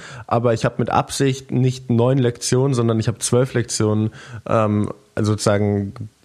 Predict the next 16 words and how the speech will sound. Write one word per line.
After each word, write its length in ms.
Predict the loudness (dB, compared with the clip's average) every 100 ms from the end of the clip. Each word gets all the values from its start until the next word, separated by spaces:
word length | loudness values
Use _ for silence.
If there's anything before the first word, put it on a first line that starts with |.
| 0
beschrieben, 640 | 0 2 2 2 4 4
was 280 | 2 0 -6 -12
diese 360 | -4 0 2
Reise 220 | 2 2
mich 200 | 2 0
emotional 500 | 2 0 0 0 2
gelehrt 380 | 2 2 2 2
hat. 260 | 2 0 -4 -18 -18 -20 -4
Und 520 | 0 2 2 0 -4 -12 _ -20 -4
diese 180 | 0 2
drei 300 | 2 2 4
Monate, 500 | 2 2 2 0 -2 -2 -2
die 380 | 2 2 0 -2
zusätzlich 720 | 0 2 2 2 -2 -2 -4 _ _ _
da 280 | 0 2 2
sind, 440 | 0 0 0 -4